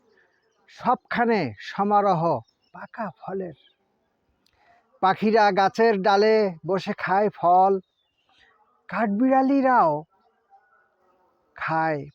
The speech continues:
প্রায় সকল ফল। ভনভনে মাছির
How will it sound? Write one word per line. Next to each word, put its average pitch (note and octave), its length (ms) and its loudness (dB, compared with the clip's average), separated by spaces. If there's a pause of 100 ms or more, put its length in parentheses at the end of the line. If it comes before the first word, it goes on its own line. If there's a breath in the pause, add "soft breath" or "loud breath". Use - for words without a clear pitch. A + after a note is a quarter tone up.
প্রায় F#3 360 -12 (120)
সকল - 320 -20 (160)
ফল। - 240 -20 (1600)
ভনভনে G#3+ 540 2
মাছির A3+ 560 2